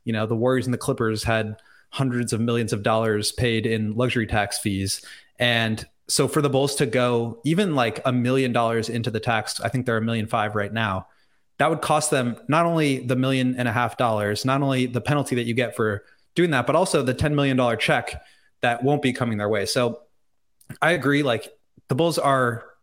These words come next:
I, I mean, just, there's no way the Bulls are going to the tax. They're certainly not doing it for Terry Taylor. And maybe you could convince me that in some reality where they're the first seed at the All-Star break and there's a week to go before,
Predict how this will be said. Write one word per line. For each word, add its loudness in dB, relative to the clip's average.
I, -2
I 0
mean, -6
just, -4
there's -2
no 4
way 0
the -2
Bulls -2
are -2
going -2
to -10
the -4
tax. -2
They're -2
certainly 0
not 0
doing -2
it -6
for -2
Terry 0
Taylor. -2
And 0
maybe 0
you 0
could -2
convince -2
me 0
that 2
in 0
some 0
reality 2
where 0
they're 0
the 0
first -2
seed 0
at 0
the -2
All-Star 0
break -2
and -4
there's -4
a 0
week 0
to -4
go 0
before, -2